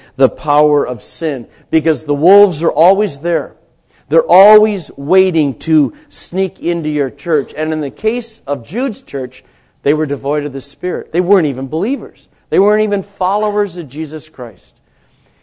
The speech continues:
And yet, because Jude's church, hopefully at one time was healthy, wasn't careful. And I guess this is my word to you. Don't ever let your guard down.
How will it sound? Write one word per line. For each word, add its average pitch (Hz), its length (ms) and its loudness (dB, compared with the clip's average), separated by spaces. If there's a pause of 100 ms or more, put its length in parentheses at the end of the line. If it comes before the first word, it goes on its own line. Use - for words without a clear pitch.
(100)
And 156 180 -4
yet, 160 140 0
because 151 340 -2
Jude's 165 500 -6
church, - 680 -4 (1000)
hopefully 185 380 -2
at 165 80 -2
one 175 160 -2
time 175 340 -8
was 170 240 -8
healthy, 127 480 -6 (360)
wasn't 139 560 -8 (420)
careful. 98 500 -14 (1200)
And 127 80 -10
I 123 60 -10
guess 139 200 -8
this 143 180 -14
is 135 140 -14
my 131 180 -8
word 123 300 -10
to 117 140 -18
you. 104 180 -16 (1300)
Don't 139 280 0
ever 143 240 -2
let 131 280 -8
your 120 100 -14
guard 110 300 -12
down. 98 260 -20